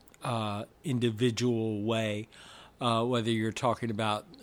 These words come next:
uh, the Marlins or San Francisco or, you know, a-, any of these new ballparks. And, uh, I, I only hope that they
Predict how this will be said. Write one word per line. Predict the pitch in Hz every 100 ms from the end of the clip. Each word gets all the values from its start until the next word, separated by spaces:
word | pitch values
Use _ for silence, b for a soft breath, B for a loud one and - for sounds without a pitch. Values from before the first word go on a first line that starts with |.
| - -
uh, | 120 107 107 110 202
the | 135
Marlins | 113 107 110 107 107 104 101 101
or | 101
San | 101 - 110
Francisco | 98 104 - 120 - 117 113 110 104
or, | 104 104
you | 160 196
know, |
a-, | 139 214 175
any | 185 165
of | 117
these | 107 107
new | 131
ballparks. | 104 135 143 120 101 - -
And, | - 113 104 - B B B B B -
uh, | 139 123 - -
I, | 139 - 139
I |
only | 131 123
hope | 110 117 113
that | 123 104
they | 113 107 107 104 104